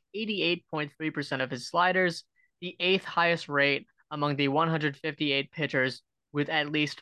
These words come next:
three hundred sliders thrown. Every pitch that Cristopher Sanchez throws moves in a funky way that is not normal. Um, he, you know, I think he's very interesting. Maybe he could even be more interesting as a reliever with, like, a, with a wide arsenal of weird pitches like this.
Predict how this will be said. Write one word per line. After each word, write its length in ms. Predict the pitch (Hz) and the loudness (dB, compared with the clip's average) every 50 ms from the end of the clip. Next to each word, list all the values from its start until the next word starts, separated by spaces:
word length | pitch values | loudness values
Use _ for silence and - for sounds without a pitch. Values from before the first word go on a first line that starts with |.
| - _ - | -18 _ -12
three 260 | 180 180 208 233 220 | -4 0 2 2 2
hundred 480 | 175 147 139 135 135 139 139 139 139 - - _ _ _ | 2 2 2 0 2 2 2 0 0 -2 -10 _ _ _
sliders 500 | - - - 143 135 135 135 143 143 143 | -14 -4 0 2 2 4 4 2 0 0
thrown. 360 | - 160 156 151 139 139 135 131 - - | -2 -4 0 2 2 2 2 0 0 4
Every 260 | 262 285 294 302 240 | 4 4 6 6 4
pitch 480 | - - - 175 170 175 175 - - - _ _ - _ - | 2 2 0 2 2 2 0 -2 -12 -12 _ _ -18 _ -4
that 160 | 151 147 - | -4 -4 0
Cristopher 400 | - 170 160 151 - 160 160 143 | 2 0 0 0 0 0 0 0
Sanchez 640 | - - 147 139 143 139 - - 156 143 139 139 | 2 2 0 2 2 0 2 2 4 2 2 2
throws 580 | - 156 147 143 143 147 151 151 143 143 - _ _ _ - - - | 0 2 4 4 6 6 4 2 0 -2 -8 _ _ _ -20 -8 -2
moves 460 | 156 160 185 202 208 196 170 160 - | 2 6 10 10 10 10 8 6 2
in 160 | - 185 156 | 0 2 2
a 120 | 147 143 143 - | 2 2 2 2
funky 320 | - 156 151 143 165 151 | 2 2 2 2 0 0
way 380 | 139 135 135 135 135 135 135 135 | 2 4 4 6 6 6 4 4
that 180 | 135 135 135 135 | 4 2 2 2
is 140 | 131 120 | -2 -4
not 340 | 135 131 135 131 131 131 123 _ _ _ _ - | -2 2 4 4 4 4 2 _ _ _ _ -14
normal. 500 | 135 131 127 127 127 120 113 113 127 _ - - _ _ - | -6 -2 0 0 0 0 -2 -4 -4 _ -10 -20 _ _ -2
Um, 360 | 139 131 127 127 127 127 131 | 2 4 4 6 4 4 2
he, 160 | 139 143 151 165 | 0 0 2 2
you 340 | 160 151 147 143 143 151 | 2 4 2 2 2 2
know, 140 | 139 131 127 | 4 4 4
I 220 | 123 117 123 139 139 | 4 4 4 2 2
think 280 | - - 151 143 135 | 0 -2 -2 -2 -2
he's 200 | - 147 139 127 | -2 -2 -2 0
very 300 | 123 143 139 135 135 - | 4 4 4 4 4 2
interesting. 600 | 131 143 143 156 147 139 - - 139 135 135 135 | 0 -2 -2 -2 -4 -4 -2 -2 0 0 0 0
Maybe 260 | 147 170 185 202 190 | 0 0 2 2 4
he 100 | 180 180 | 2 4
could 140 | 180 180 160 | 2 4 4
even 220 | 156 156 151 147 143 | 4 2 2 2 0
be 120 | 147 143 | 0 0
more 240 | 139 127 131 139 147 | 2 2 2 2 2
interesting 360 | 151 143 143 - - 151 139 | 0 -4 -8 -12 -10 -4 -2
as 120 | 139 135 | 0 0
a 60 | 135 127 | 0 0
reliever 560 | 127 127 131 127 139 135 160 160 156 156 - _ _ _ _ _ _ _ - | 0 -2 0 -2 0 2 4 2 2 2 -2 _ _ _ _ _ _ _ -2
with, 220 | 143 135 - - | -2 -2 0 2
like, 160 | 147 135 127 | 2 2 4
a, 280 | 139 135 131 127 127 123 | 4 4 4 4 4 2
with 160 | 143 143 - 143 | 0 -2 0 0
a 80 | 135 | 0
wide 320 | 131 131 135 143 147 143 131 | 2 4 4 6 6 6 4
arsenal 440 | 131 139 135 - 156 147 143 135 | 4 2 0 -2 -4 -4 -2 -2
of 100 | 131 127 131 | -2 -4 -4
weird 280 | 135 135 135 135 127 | -2 0 0 0 0
pitches 380 | - 147 131 120 147 143 131 - | 2 -2 -2 0 0 -2 0 0
like 160 | 139 135 - - | -2 -2 0 0
this. 440 | 147 143 147 147 - - - - | 2 2 2 2 0 -6 -8 -8